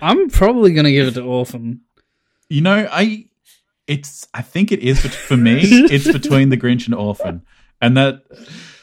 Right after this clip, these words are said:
Speaker 2: that's so sad. <laughs> If I went back in time and told little baby boy Adrian, "It's gonna be the worst game you play out of a hundred,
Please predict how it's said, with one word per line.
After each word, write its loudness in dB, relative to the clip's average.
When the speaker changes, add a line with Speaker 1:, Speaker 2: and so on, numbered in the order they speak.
Speaker 2:
that's 0
so 4
sad. -2
<laughs> -6
If -2
I 2
went -2
back 2
in 0
time 0
and -4
told -2
little -4
baby -4
boy -2
Adrian, -4
"It's -16
gonna -8
be -8
the -8
worst -10
game -4
you -4
play -2
out -2
of -4
a 2
hundred, 0